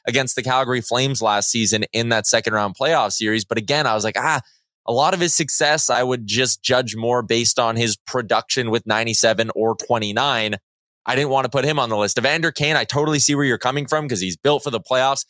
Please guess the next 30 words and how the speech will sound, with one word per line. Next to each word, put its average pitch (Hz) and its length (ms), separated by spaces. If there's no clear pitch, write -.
He 110 80
was 95 140
basically 139 480
a 117 80
goal 120 240
a 110 60
game 113 260
last 120 320
year. 123 160
I 101 180
totally 143 400
understand 120 720
where 120 160
you'd 120 180
be 107 100
coming 117 340
from 139 200
if 107 80
you 110 100
wanted 110 240
Evander 101 360
Kane 123 260
on 143 140
this 139 160
list. 151 240
But 113 100
then 135 140
again, 117 380
I 131 100
thought, 123 260